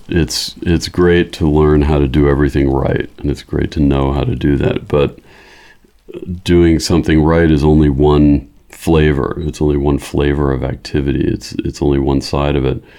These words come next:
Doing something wrong on purpose, or, you know, just doing something wrong,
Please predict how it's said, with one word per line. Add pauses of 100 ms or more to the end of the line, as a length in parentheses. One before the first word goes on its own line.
(320)
Doing
something
wrong
on
purpose,
or, (100)
you
know, (640)
just
doing
something
wrong,